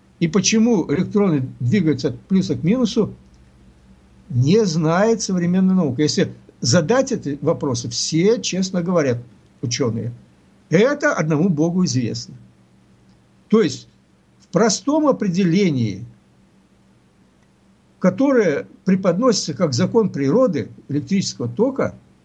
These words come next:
четыре постулата. И причём, э, такие вещи не предел. Потому что вот все законы, так называемые, которые наука считает незыблемыми,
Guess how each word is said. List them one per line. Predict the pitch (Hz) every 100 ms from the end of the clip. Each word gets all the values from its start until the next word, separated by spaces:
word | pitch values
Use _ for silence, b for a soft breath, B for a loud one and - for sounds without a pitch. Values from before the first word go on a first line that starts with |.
| _
четыре | - 190 190 - 208 247 285 277 - - _ _ _
постулата. | 196 208 - 226 175 123 117 120 135 - _ _ _ _ _ _ _ _ _ _ _ _
И | 156
причём, | - 123 180 269
э, | 320 285
такие | 196 190 185 240
вещи | 190 208 -
не | 220
предел. | - 233 143 147 147 120 - _ _ _ _ _ _ _ _ _ _ 170
Потому | 170 170 214 214
что | - 185 175 156
вот | 156 160
все | - - 226
законы, | 180 180 226 220 151 117 120 - _ _
так | 127 123
называемые, | 156 147 185 160 135 123 117 - -
которые | - 123 151 151 123 - - - -
наука | 104 123 170 185 127
считает | 120 - 127 185 143 120
незыблемыми, | 135 120 220 240 233 233 220 214 185